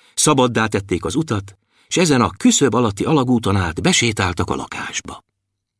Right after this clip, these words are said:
Nem először jártak már ők a földön ilyen szép és fontos megbízatással, hogy szállást csináljanak egy-egy kisgyereknek. Sokat tapasztalt két kis törpe volt Kökölyszi és Bobolysza.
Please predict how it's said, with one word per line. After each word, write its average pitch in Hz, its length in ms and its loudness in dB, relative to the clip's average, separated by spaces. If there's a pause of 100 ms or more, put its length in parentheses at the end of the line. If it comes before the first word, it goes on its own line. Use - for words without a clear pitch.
(560)
Nem 123 220 4
először 78 480 0
jártak 87 400 0
már 92 200 0
ők 90 160 0
a 87 80 -2
földön 95 320 2
ilyen 92 200 0
szép 98 400 0
és 92 160 -2
fontos 98 400 -2
megbízatással, 101 880 0 (140)
hogy - 140 -8
szállást 85 560 -2
csináljanak 87 520 -2
egy-egy 85 300 -8
kisgyereknek. 80 760 -10 (720)
Sokat 143 400 2
tapasztalt - 600 -4
két 78 260 -4
kis - 180 -8
törpe 78 340 -2
volt 76 200 -6
Kökölyszi - 580 -8
és - 140 -12
Bobolysza. - 680 -10